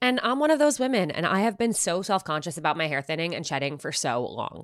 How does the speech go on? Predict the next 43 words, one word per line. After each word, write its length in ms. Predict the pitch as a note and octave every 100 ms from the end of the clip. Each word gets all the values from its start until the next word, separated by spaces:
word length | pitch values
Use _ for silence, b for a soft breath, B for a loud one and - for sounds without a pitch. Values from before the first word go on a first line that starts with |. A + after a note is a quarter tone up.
| -
That 160 | F3+
is 100 | F#3+
why 200 | G3 F#3+
I'm 220 | D3+ F#3+ F3+
eternally 540 | F#3+ - D#3+ D3+ D3+
grateful 420 | C#3 B2 - E3
that 160 | F3 -
I 140 | C#3+
found 200 | C#3+ C#3
Nutrafol 380 | C3+ - D#3 F3
last 280 | F3 F3+ -
year, 300 | A#3+ B3+ C4+
and 140 | G3+ -
honestly, 480 | C3+ D3 - G3 G#3+
I 100 | G3
wish 320 | E3 D3+ D3+ -
I 60 |
had 100 | E3+
tried 300 | D#3+ D3+ C#3+
it 140 | - C#3
sooner. 380 | C3+ C#2 C#2 -
When 160 | G3+ G3+
my 140 | F3+
team 280 | F3+ F3+ G#3 -
asked 340 | E3 D3+ -
me 140 | D#3+ D3+
recently 400 | C#3 - C3+ C3+
if 140 | C#3
I 60 | C#3
wanted 260 | C3 C#3
to 120 | C3+
team 200 | C3 C#3+
up 80 | B2+
with 100 | C#3
Nutrafol, 640 | C3 A2+ D3+ D#3 E3+ G3 - _
I 240 | D3+ C#3+
have 180 | E3 A#3+ B3+
never 720 | A#3 G3+ F3+ C#3+ C#3 E3 G#3+ -
said 520 | - E3 C#3+ D3 C#3+
yes 320 | D3 B2 -
to 80 | D#3
something 400 | C3+ A#2+ B2+ C3
faster. 520 | G#2 G2+ - D#2